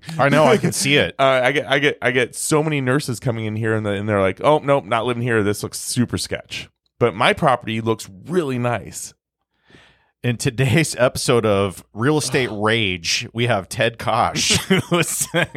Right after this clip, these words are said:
Speaker 1: coming in, coming in firing.
Speaker 2: I'm like, I, and, and it, <sighs> man, I, I, so the main side, you know, I called up and I'm like, "Did you guys not show up?" And they're like, "Sorry, we, we went there, we didn't see anything." And then I, so I,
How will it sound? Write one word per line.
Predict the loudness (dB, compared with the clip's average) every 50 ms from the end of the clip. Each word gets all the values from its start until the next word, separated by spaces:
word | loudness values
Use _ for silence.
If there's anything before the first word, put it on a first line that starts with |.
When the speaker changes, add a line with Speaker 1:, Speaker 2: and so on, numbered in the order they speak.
| -10 -8
Speaker 1:
coming | -2 -2 0 0 0 0 0
in, | 2 2 2 0 -2 -6 -6 -6 -2 -2 -2 -2 -4 _ 0
coming | 2 2 2 4 2
in | 2 2 0
firing. | 0 0 2 2 4 4 4 2 2 0
Speaker 2:
I'm | 0 -2 -2 0
like, | -2 -2 -2 -2 -4
I, | -4 -4 -4 -6 -4
and, | -4 -4 -4 -4 -8 _ _ _ _ _ _ _ _ _ _ _ -6
and | -2 0 2 2 0
it, | -2 -4 -8 -6 -4 -4 -4 -4
<sighs> | -6 -10 -14 _
man, | -6 -2 0 0 0 -2 -2
I, | -2 0 0 0 -2
I, | -2 -4 -4 -4 -6 -14
so | -6 -4 -2
the | 2 2 0
main | 2 2 0 0 2
side, | 2 2 2 2 0
you | 0
know, | -2 -2 -4 -6 -12 -16 _ _
I | -6 -2
called | 0 0 2 2 2
up | 0 0
and | -2 -4
I'm | -2 -2
like, | -2 -4 -4
"Did | -10 -16 -14
you | -10 -10 -4 -2
guys | 0 0 0 -2
not | 0 0 2 2 2 2 0
show | -4 -4 -2 -2 0 2
up?" | 2 2 0 -2 -8 _ _ _ _ _ _
And | -6 0
they're | 2 2
like, | 2 2
"Sorry, | 2 2 4 4 2
we, | 2 2 2 0
we | 2 -2 -2
went | 0 0 0 0
there, | 0 0
we | 0
didn't | -2 -4 -4 -6
see | -8 -6 -6 -4
anything." | -4 -4 -4 -4 -6 -6 -10 _ _ _ -20 _ _ _
And | -6 -2 -2
then | 0 2
I, | 2 2 2 0 -4
so | -4 0 2
I, | 2 2 0